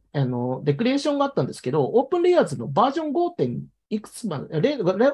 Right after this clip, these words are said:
五六点五点いくつまでしか対応してませんでした。で、オープンレイヤーズのその当時、あの、この記事を書いた時の最新の六点十四点一に対応されてないというのがありました。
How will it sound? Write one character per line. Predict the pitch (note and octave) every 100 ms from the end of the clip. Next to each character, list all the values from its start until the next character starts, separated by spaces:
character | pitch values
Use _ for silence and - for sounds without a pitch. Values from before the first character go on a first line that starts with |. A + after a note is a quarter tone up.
| -
五 | G3
六 | C#4 E4 -
点 | A#3+ E3+ D#3+
五 | A3
点 | A3 E3
い |
く | G3+
つ | -
ま | C#3+
で | C#3
し |
か | - A3+
対 | C3+ C3
応 |
し | -
て | B2
ま | C3
せ | C3
ん | A#2
で |
し | -
た。 | - - - - - - - - -
で、 | F#3+ F#3+ G#3+
オ | B3 B3
ー |
プ | E4+
ン | E4
レ |
イ | E4+
ヤ |
ー | G3
ズ | D3
の | C3+ C#3
そ | C#3+ - A3
の | A#3
当 | B3 C#4+
時、 | G#3 -
あ | C#3+
の、 | C#3 D3
こ | B3+
の | C#4+
記 | C#4 D#4+
事 | C#4+
を | D3+
書 | F3
い | E3+
た |
時 | D#3 D#3 F#3+
の | A3
最 | E3+ E3+
新 | F3+ F3+
の |
六 | F3 C#4 -
点 | B3 F3 C3+
十 | C#3 E3 F3+
四 | G#3 G3+
点 | C#3+ A#2+
一 | B2+ A#3
に | D3
対 | D3+ F#3
応 | F#3
さ | - E3+
れ |
て | F3
な | F#3
い | G#3
と | E3
い | -
う | -
の | -
が | -
あ |
り | _
ま |
し |
た。 | -